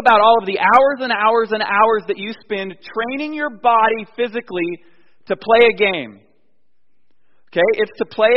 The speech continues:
a game. All right? There's great things that come out of that. Okay? I'm not saying that's a bad idea. But what I'm saying is if we're willing to do that, and most of us have at one point in time in our life,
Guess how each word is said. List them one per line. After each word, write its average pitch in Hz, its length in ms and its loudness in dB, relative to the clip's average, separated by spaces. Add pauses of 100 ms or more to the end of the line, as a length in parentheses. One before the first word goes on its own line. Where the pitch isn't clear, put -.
a 208 40 -14
game. 175 480 -6 (1300)
All 151 80 -2
right? 190 280 2
There's 180 160 -6 (120)
great 247 340 -6
things 214 240 -8
that 190 140 -12
come 165 160 -8
out 139 180 -6
of 110 60 -10
that. 98 200 -14 (200)
Okay? 156 220 -4 (160)
I'm 156 140 -8
not 196 140 -6 (120)
saying 185 220 -10
that's 175 160 -6
a 175 60 -12
bad 165 220 -4 (120)
idea. 135 320 -12 (340)
But 175 140 -6
what 180 220 -2
I'm 165 100 -10 (100)
saying 214 240 -6
is 147 120 -10
if 147 120 -16
we're 240 200 -10
willing 220 320 -6
to 170 120 -18
do 147 300 -14
that, 139 320 -6
and 147 140 -12
most 170 260 -10
of 185 100 -12
us 170 80 -12 (220)
have 143 100 -8
at 135 100 -10
one 143 180 -14
point 156 220 -14
in 151 60 -16
time 131 260 -16
in 131 60 -18
our 131 120 -14
life, 98 240 -18